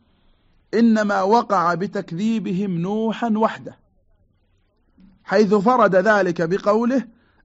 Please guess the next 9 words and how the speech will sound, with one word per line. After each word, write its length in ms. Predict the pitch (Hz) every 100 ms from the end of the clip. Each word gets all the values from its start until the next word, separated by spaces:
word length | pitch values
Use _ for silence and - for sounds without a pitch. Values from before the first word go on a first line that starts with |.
| 214
"إذ 140 | 220
قال 440 | 208 254 247 208
لهم 280 | 196 180 180
أخوهم 600 | 175 170 196 185 170 165
نوح 380 | 160 214 214 185
ألا 460 | 151 - 151 160 147
تتقون"، 760 | 139 135 - 123 196 202 117 - _ _ _ _ _ _ 143
إلى 160 | 151 135
قوله: 460 | 160 160 139 131